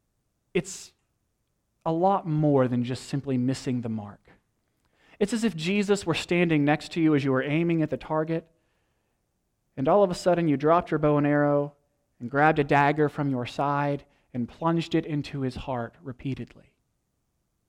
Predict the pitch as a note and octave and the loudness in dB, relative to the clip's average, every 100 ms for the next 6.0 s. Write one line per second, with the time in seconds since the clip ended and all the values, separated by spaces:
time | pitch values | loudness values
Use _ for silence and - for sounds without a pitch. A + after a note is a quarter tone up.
0 | _ _ D#3+ - E3 D3 - - - C#3+ | _ _ -2 2 2 2 -2 -16 -16 -8
1 | C3+ D#3+ D#3+ D#3+ D3 _ D3 C#3 C#3 C3+ | -2 0 0 0 -4 _ -4 0 0 -2
2 | - _ C#3 B2+ A2+ - D3 D#3 D3+ D3 | -12 _ -4 -4 -6 -2 2 4 2 0
3 | C#3 - _ _ _ A#2+ A2 A2 A2 A2 | -2 -8 _ _ _ -4 -4 -4 -2 -2
4 | F#2+ F2+ _ _ _ _ _ _ _ _ | -4 -10 _ _ _ _ _ _ _ _
5 | _ _ _ - D3+ G#3 - - A#2+ | _ _ _ -8 -4 -4 -4 -8 -8